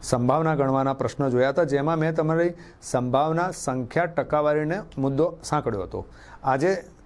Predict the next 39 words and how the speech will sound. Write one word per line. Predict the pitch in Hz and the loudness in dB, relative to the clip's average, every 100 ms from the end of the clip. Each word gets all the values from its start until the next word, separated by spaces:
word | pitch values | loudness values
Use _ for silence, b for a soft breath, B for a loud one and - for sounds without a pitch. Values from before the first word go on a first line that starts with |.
| - - - - | -20 -20 -20 -2
અ, | 156 156 156 | 0 0 0
થોડા | 156 165 | 0 2
વિશેષ | 151 143 190 - | 0 0 -2 0
મુદ્દા | 165 165 | 0 2
આગળ | 156 165 165 160 | 2 0 0 -2
આપણે | 143 147 | 0 0
સાંકળીશું | 139 123 123 117 180 - B B B | -2 -2 -2 0 -2 -4 B B B
કે | 175 | -4
ટકાવારી | - 139 - 170 190 190 202 | 0 -4 0 0 2 2 2
આપી | 202 160 156 185 | 0 0 0 0
હોય | 156 185 | 2 0
તો | 185 - 196 | -2 0 0
કેવી | 190 160 | 2 2
રીતે | 156 151 | 2 0
સંભાવના | 175 139 127 131 143 | 0 -2 0 0 0
લાવવાની, | 131 117 123 180 - - | 0 0 0 -2 -4 -2
તે | 160 | 0
પ્રકારનો | 156 123 131 127 | 2 0 0 -2
પ્રશ્ન | 113 117 - 127 | -2 -4 -2 -2
છે, | 160 202 B B B | -2 -4 B B B
જેના | 147 175 | 0 2
માટે | 185 180 | 0 0
મેં | 180 | 0
પુસ્તકનું | 165 151 170 160 | -2 0 0 0
અહીંયા | 160 160 | 0 2
ઉદાહરણ | 147 143 143 147 - | 2 2 2 0 -2
અગિયાર | 127 123 139 131 | -4 2 2 2
લીધું | 127 175 180 | 0 0 0
છે, | 113 110 - - - - | -2 -4 -6 -18 -14 0
રાઈટ? | 143 180 - | 0 0 -4
એમાં | 156 175 | -2 2
તમે | 160 160 | 0 2
જોઈ | 160 | 2
રહ્યા | 165 123 113 | 2 2 2
છો | 127 | -2
કે | 123 | -2
પ્રશ્ન | 127 139 - 175 | -2 -2 0 0
છે | 156 | 0
કે | 156 160 | 0 -2